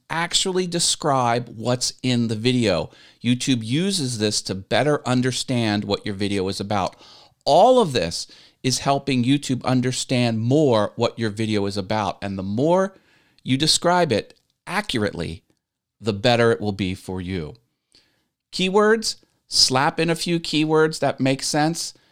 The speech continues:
Install TubeBuddy. It has a free, uh, component to it. It'll suggest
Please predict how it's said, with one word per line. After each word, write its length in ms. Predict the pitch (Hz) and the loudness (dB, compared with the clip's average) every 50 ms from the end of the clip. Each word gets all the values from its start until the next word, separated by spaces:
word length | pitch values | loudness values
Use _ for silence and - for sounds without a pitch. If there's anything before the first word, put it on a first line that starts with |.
| _ _ _ | _ _ _
Install 720 | 143 147 156 151 - - - 156 143 147 151 151 139 - - | 0 0 2 0 0 0 2 2 4 4 4 2 2 0 -6
TubeBuddy. 640 | - - 175 175 170 165 165 165 160 165 180 185 170 | -4 -2 -2 0 0 0 2 2 2 2 2 2 0
It 80 | - 135 | 0 2
has 200 | 143 127 120 123 | 2 0 0 0
a 80 | 110 | -4
free, 600 | - - - - 135 139 143 151 156 160 - - - _ _ _ _ _ _ _ _ _ | -4 -6 -8 -4 -2 0 0 2 0 0 -2 -6 -10 _ _ _ _ _ _ _ _ _
uh, 60 | - - | -16 -14
component 600 | - - 127 117 120 - 156 160 170 165 160 165 | -6 -4 -4 -4 0 2 2 4 4 4 2 0
to 160 | - 185 180 | -2 0 0
it. 120 | 190 185 - | 0 -2 -2
It'll 240 | 127 127 123 117 113 | 0 0 2 2 2
suggest 880 | - - - 120 110 120 - - 117 117 113 135 - - - - - | 0 -2 -2 -2 -2 -2 -2 0 0 2 2 2 0 -2 -4 -6 -12